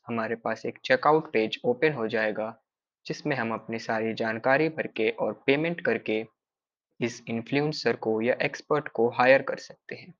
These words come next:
ये सारी जानकारी, जैसे कि आपका address fill करने के बाद आपको अपना payment mode select करके place order button पर क्लिक करना है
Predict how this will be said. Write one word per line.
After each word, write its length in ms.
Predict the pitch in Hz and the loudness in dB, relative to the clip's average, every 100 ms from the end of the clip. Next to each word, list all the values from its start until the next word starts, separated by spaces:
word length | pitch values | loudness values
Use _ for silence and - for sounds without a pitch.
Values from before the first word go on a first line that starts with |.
| _ _ _ _ _ _ _ _ _ _ _ _ - | _ _ _ _ _ _ _ _ _ _ _ _ -6
ये 100 | 117 | -4
सारी 360 | - 113 117 | -2 -2 0
जानकारी, 680 | 113 113 113 113 131 117 117 139 117 | -2 -2 -2 0 0 0 -4 -6 -6
जैसे 220 | 113 - | -6 -6
कि 120 | 117 | -4
आपका 240 | 110 - - | -4 -4 0
address 460 | 123 123 113 110 - | 0 2 -2 -2 0
fill 140 | 151 170 | 0 2
करने 300 | 139 120 110 | 2 0 -2
के 120 | 117 | -2
बाद 400 | 120 110 107 - - | 0 0 -2 -8 -12
आपको 300 | - - 113 | -10 -6 -6
अपना 220 | - 113 | -4 -8
payment 440 | - 123 147 165 | -4 -2 -2 -4
mode 240 | 123 113 113 | -4 -4 -4
select 380 | - 131 147 - | -2 0 0 -2
करके 380 | 156 120 113 | -6 -4 -6
place 400 | 113 - 151 160 | -4 0 0 2
order 240 | 110 104 110 | -4 -4 -6
button 340 | 110 107 110 | -6 -8 -8
पर 140 | - 151 | -6 -6
क्लिक 360 | - 143 139 | -2 -2 -2
करना 220 | 117 113 | -6 -6
है 200 | 113 110 | -10 -12